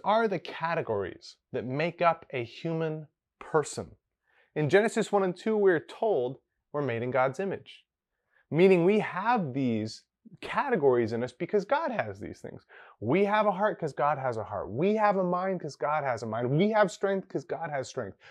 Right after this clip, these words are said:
We have a spirit 'cause God has a spirit, right?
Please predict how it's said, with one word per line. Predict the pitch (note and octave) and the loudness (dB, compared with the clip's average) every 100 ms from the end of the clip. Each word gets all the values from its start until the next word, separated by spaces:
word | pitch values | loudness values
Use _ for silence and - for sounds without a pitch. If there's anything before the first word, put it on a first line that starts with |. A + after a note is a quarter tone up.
| - - | -10 -4
We | F#3+ | -2
have | F#3+ | -2
a | D#3+ | -6
spirit | - F3+ E3 - | -8 -6 -6 -6
'cause | C#3 A#2 | -12 -8
God | B2 A#2 | -8 -8
has | A2 | -12
a | G#2 | -16
spirit, | - G#2 G2+ _ _ _ _ _ - | -16 -16 -16 _ _ _ _ _ -2
right? | A#2+ D#3 | 2 2